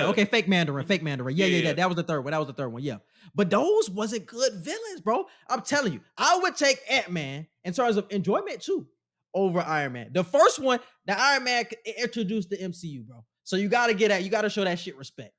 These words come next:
Speaker 2: The other two, I can't show them niggas respect. I can't show them niggas respect, dog. I can't.
Speaker 1: I guess you could flip-flop three and four, but Spy-, I got Spider-Man at number one. Just because if I had to,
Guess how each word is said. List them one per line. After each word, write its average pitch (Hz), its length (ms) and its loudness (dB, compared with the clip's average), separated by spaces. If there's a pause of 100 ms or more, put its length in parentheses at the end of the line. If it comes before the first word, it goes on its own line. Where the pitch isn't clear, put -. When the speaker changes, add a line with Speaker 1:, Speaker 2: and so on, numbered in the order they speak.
(280)
Speaker 2:
The - 160 -6
other 269 220 2
two, 254 260 -2 (340)
I 151 80 -10
can't 156 200 -8
show 151 120 -8
them 147 140 -10
niggas 123 220 -14
respect. 110 300 -20 (460)
I 143 100 -2
can't 165 220 0
show 175 120 0
them 151 120 0
niggas 135 240 -4
respect, 123 360 -8
dog. 110 240 -16 (120)
I 135 120 -10
can't. 135 240 -8 (560)
Speaker 1:
I 151 160 2
guess 131 360 -4
you 139 100 -8
could 123 160 -8
flip-flop 127 640 -10
three 120 240 -8
and 107 100 -12
four, 120 380 -8 (140)
but 107 180 -10
Spy-, 143 340 0
I 151 140 2
got 95 180 -10
Spider-Man 101 520 -8
at 92 100 -14
number 92 200 -18
one. 90 260 -18 (340)
Just 151 260 -4
because 127 640 -4 (140)
if 123 120 -6
I 113 80 0
had 151 300 4
to, 127 280 -4